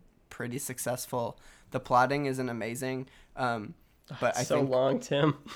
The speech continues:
Speaker 2: <laughs>
Speaker 1: it's so long, and a lot of it is not actually, uh, very clear, especially towards the end. Um, uh, but I think that, like,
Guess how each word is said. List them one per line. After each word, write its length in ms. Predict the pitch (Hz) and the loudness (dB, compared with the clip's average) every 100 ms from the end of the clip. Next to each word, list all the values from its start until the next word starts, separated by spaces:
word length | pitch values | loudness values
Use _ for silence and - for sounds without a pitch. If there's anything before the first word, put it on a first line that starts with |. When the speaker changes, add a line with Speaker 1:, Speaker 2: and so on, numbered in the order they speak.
| - - | -12 -12
Speaker 2:
<laughs> 400 | - - - - | -14 -20 -20 -4
Speaker 1:
it's 180 | 147 - | -4 0
so 200 | - 151 | 2 4
long, 360 | 131 131 127 | 6 4 2
and 320 | 123 120 120 117 | -2 -4 -6 -6
a 100 | 123 | 0
lot 180 | 123 131 | 2 2
of 100 | 123 | 0
it 100 | 117 | -4
is 180 | 117 113 | -4 -4
not 260 | 123 113 92 | -2 -2 -2
actually, 580 | 117 - 123 113 110 - | -6 -6 -6 -6 -8 -8
uh, 360 | 110 107 95 - | -6 -6 -8 -10
very 220 | 90 113 117 | -10 -8 -8
clear, 460 | - 113 107 101 - | -8 -8 -6 -8 -12
especially 440 | - 123 - 117 | -10 -8 -8 -8
towards 260 | - 117 - | -8 -10 -8
the 160 | 117 | -6
end. 180 | 107 - - - - _ | -6 -10 -16 -20 -20 _
Um, 420 | 120 110 104 104 - _ _ _ _ _ _ _ - - - - - _ _ _ - | -2 0 -2 -6 -14 _ _ _ _ _ _ _ -20 -20 -20 -20 -20 _ _ _ -20
uh, 40 | 131 110 127 151 | -18 -16 -16 -6
but 160 | 147 | -4
I 80 | 139 | -2
think 260 | 143 165 - | -2 -4 0
that, 360 | 156 131 - 123 | 2 2 -2 -4
like, 280 | 113 - | -4 -6